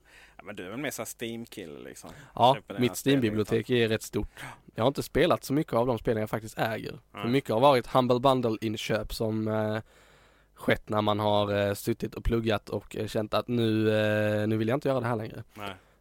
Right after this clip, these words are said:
Speaker 2: Eh, och så tänker man att, eh, en dag när jag går ut gymnasiet, vilket jag nu har gjort,
Speaker 1: <laughs> Ja,
Speaker 2: så
Speaker 1: precis.
Speaker 2: ska jag ta mig tid att spela det här.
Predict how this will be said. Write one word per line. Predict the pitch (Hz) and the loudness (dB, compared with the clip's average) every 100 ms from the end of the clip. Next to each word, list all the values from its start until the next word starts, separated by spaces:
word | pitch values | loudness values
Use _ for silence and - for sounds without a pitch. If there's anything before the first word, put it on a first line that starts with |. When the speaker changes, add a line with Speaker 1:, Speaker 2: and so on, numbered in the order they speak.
| - | -8
Speaker 2:
Eh, | 101 | -6
och | |
så | 104 | -4
tänker | 107 107 110 | -4 -4 -4
man | 101 | -4
att, | 101 - - | -4 -6 -4
eh, | 104 104 | -2 -2
en | 123 135 | 2 4
dag | 147 127 107 - | 8 8 6 0
när | 123 | 0
jag | 120 117 | 2 2
går | 120 | 2
ut | - | 0
gymnasiet, | 117 117 120 - 107 - | 0 2 2 0 -4 -4
vilket | 202 117 | -4 0
jag | 120 | 2
nu | 120 | 4
har | 113 117 | 6 6
gjort, | 113 | 6
Speaker 1:
<laughs> | 180 147 | 4 4
Ja, | 160 | 0
Speaker 2:
så | 160 | 0
Speaker 1:
precis. | 156 165 143 | -2 2 4
Speaker 2:
ska | 123 | 4
jag | 113 113 | 4 4
ta | 123 113 | 4 4
mig | 113 | 2
tid | - 113 | 2 2
att | 104 | 2
spela | 120 110 | 2 2
det | 110 | 2
här. | 107 | 2